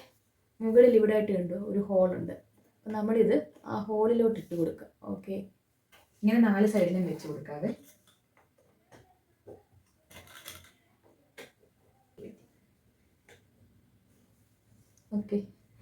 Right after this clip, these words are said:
നാല് തൂണ് വെച്ചിട്ടുണ്ട്. ഇനി അടുത്തതെടുത്ത് ഇതിൻ്റെ മുകളിൽ വെക്കുക. ദാ ഈ ഹോൾ ഉണ്ടല്ലോ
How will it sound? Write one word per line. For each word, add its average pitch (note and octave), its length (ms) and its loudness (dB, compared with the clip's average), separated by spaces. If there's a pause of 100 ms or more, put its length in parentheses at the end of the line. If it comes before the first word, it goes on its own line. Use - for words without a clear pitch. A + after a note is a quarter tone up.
(500)
നാല് G#3+ 320 0
തൂണ് G3+ 240 4
വെച്ചിട്ടുണ്ട്. - 500 0 (840)
ഇനി G#3 200 0
അടുത്തതെടുത്ത് G#3 600 2
ഇതിൻ്റെ G3 280 2
മുകളിൽ F#3 300 0
വെക്കുക. - 280 -10 (680)
ദാ G3 80 0 (100)
ഈ G#3+ 40 4 (100)
ഹോൾ G3 240 4
ഉണ്ടല്ലോ E3+ 300 -6